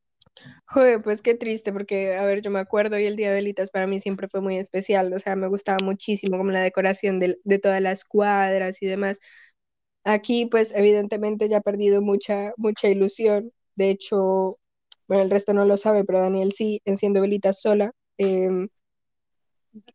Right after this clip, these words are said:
literalmente sola en mi casa este año, prendí una velita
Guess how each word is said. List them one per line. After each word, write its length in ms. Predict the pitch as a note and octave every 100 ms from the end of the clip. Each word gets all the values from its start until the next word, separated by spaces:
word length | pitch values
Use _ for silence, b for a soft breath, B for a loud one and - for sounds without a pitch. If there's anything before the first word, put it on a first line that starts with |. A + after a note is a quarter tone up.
| _ -
literalmente 760 | A#3+ A#3+ A3+ A#3 C#4 C#4 C4
sola 220 | C4 B3+
en 100 | B3
mi 120 | C4 B3+
casa 360 | B3+ B3+ G#3+ A3
este 300 | A3 - A#3
año, 340 | A#3+ A#3+ A#3 - _
prendí 260 | - A3 A3
una 140 | A3+
velita 380 | A3+ A#3+ A3+ F#3